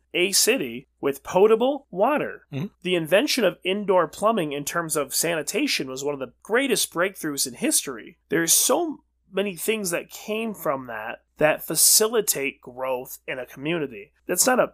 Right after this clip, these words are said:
Speaker 1: a moment for you to go, "Oh man, we can earn twenty-five percent more on this. We're, pff, these suckers are never gonna realize it." I don't think so. It's water. You need that to live.
Speaker 2: Mm-hmm.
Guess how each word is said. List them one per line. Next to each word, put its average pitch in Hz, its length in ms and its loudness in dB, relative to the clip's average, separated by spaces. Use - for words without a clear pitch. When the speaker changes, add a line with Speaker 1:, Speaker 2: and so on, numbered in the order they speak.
Speaker 1:
a 143 80 0
moment 147 640 2
for 143 120 -2
you 139 120 0
to 151 80 0
go, 131 100 -4
"Oh 113 260 0
man, 117 200 -2
we 120 80 -8
can 123 180 -6
earn 113 200 -4
twenty-five 127 680 -2
percent 127 380 0
more 120 300 -2
on 104 140 -6
this. 104 260 -6
We're, 147 120 -4
pff, - 240 -12
these 139 140 0
suckers 135 420 2
are 127 40 -6
never 123 220 -2
gonna 123 220 -6
realize 139 480 0
it." - 120 -8
I 151 60 -4
don't 127 200 -4
think 311 280 0
so. 98 300 0
It's - 160 -4
water. 151 400 -2
You 120 120 -8
need 160 180 -4
that 143 140 -2
to 131 100 -8
live. 139 320 -4
Speaker 2:
Mm-hmm. 139 180 -2